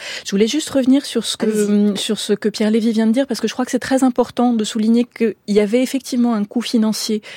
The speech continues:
Speaker 1: que l'Ukraine, dans le contexte de l'effondrement de l'Union soviétique et donc de l'effondrement de tout ce système industriel et de ces chaînes de valeur que j'ai évoquées un peu plus tôt,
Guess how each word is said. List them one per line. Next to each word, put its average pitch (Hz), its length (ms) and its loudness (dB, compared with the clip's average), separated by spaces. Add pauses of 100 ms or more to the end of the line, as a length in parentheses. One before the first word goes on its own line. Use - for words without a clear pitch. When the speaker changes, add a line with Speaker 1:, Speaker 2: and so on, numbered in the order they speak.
(240)
Speaker 1:
que 208 80 -2
l'Ukraine, 214 580 0
dans 220 260 2
le 269 120 4
contexte 240 480 0
de 196 80 2
l'effondrement 202 480 0
de 196 40 0
l'Union 190 220 -2
soviétique 202 480 -6
et 180 60 0
donc 180 160 -4
de 170 80 0
l'effondrement 208 640 2 (320)
de 196 140 -2
tout 294 180 -4
ce 269 160 -4
système 220 540 -2
industriel 202 720 -2
et - 80 -6
de 170 100 -4
ces 190 140 -4
chaînes 202 240 -2
de 196 80 2
valeur 185 440 -2 (100)
que 170 100 -6
j'ai 170 120 -2
évoquées 180 280 -2
un 175 60 -4
peu 185 120 -2
plus 185 200 -6
tôt, 196 180 -2